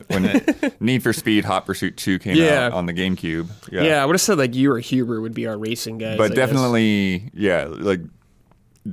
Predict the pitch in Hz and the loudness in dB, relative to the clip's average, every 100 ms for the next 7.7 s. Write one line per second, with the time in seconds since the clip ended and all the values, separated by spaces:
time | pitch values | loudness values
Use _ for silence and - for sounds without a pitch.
0 | - _ _ 110 110 104 107 95 87 85 | -14 _ _ -4 -2 0 2 2 2 0
1 | 90 - 98 90 95 92 87 85 82 _ | -4 -2 -2 -2 -2 0 0 -2 -8 _
2 | _ _ _ - 95 92 - 101 92 98 | _ _ _ -6 -6 -4 -2 -2 0 0
3 | 95 92 101 95 90 87 87 - - 143 | 0 -2 -2 0 2 0 -2 -6 -2 0
4 | 156 143 147 143 - 165 151 147 143 127 | 2 4 4 2 2 0 2 0 2 2
5 | 117 - 98 92 98 85 - 104 98 - | 0 -2 -2 0 0 -2 -4 -4 -4 -2
6 | 92 90 90 95 90 87 90 95 - 90 | 0 2 2 2 2 0 -4 -6 -10 -4
7 | 90 90 90 92 90 98 | 0 2 2 2 0 -2